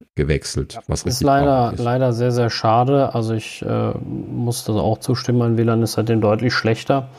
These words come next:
Speaker 2: äh, in der
Speaker 1: Hm.
Speaker 2: Qualität. Wir haben unterschiedliche Einstellungen. Daniel hat schon W P A drei aktiviert, ich nicht.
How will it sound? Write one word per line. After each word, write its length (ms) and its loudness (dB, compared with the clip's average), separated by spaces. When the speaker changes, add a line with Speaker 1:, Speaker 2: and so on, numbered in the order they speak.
Speaker 2:
äh, 280 2
in 80 2
der 80 2
Speaker 1:
Hm. 80 -2
Speaker 2:
Qualität. 800 0
Wir 80 0
haben 100 2
unterschiedliche 540 2
Einstellungen. 500 2
Daniel 220 4
hat 120 0
schon 140 -2
W 80 0
P 140 -2
A 100 0
drei 320 0
aktiviert, 580 0
ich 220 -4
nicht. 280 2